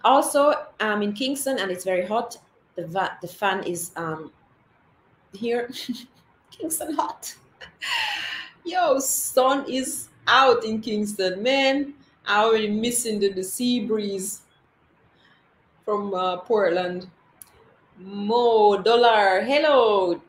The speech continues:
Greetings to you as well. Yes, people, and we gone two hours, and this is, wow. And we have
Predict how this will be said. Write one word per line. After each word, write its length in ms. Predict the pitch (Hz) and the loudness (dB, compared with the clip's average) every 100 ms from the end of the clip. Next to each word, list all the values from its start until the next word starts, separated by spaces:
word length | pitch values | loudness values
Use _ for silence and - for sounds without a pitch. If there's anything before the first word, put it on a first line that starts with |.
| - | -18
Greetings 540 | 170 302 427 392 247 220 | -4 0 0 0 -2 -4
to 120 | 247 | -4
you 220 | 240 262 | 2 4
as 180 | 240 240 | 4 2
well. 460 | 269 294 208 190 190 _ _ _ _ _ _ _ _ _ _ _ _ _ _ _ _ _ _ _ _ _ _ _ _ _ - | 2 4 4 2 -4 _ _ _ _ _ _ _ _ _ _ _ _ _ _ _ _ _ _ _ _ _ _ _ _ _ -12
Yes, 540 | 160 175 208 240 240 - | -6 -2 0 0 -4 -4
people, 800 | 262 269 269 277 269 247 196 175 | 0 0 0 4 6 6 4 2
and 340 | 202 233 254 247 | 2 2 2 -2
we 180 | 254 | -2
gone 600 | 254 262 269 285 294 294 | 2 4 4 0 -2 -6
two 280 | - 311 294 - | -4 -4 -2 4
hours, 720 | 311 381 392 349 294 226 - 226 | 4 4 2 2 4 4 2 0
and 500 | 262 294 302 302 294 | 2 2 0 -4 -4
this 260 | 330 370 | -4 -2
is, 260 | 359 359 262 208 202 | -2 -2 -4 -8 -2
wow. 560 | 247 330 294 220 190 - - - | 0 4 6 6 4 0 -10 2
And 140 | 247 | 4
we 100 | 285 | 4
have 460 | 302 262 254 - | 4 6 6 4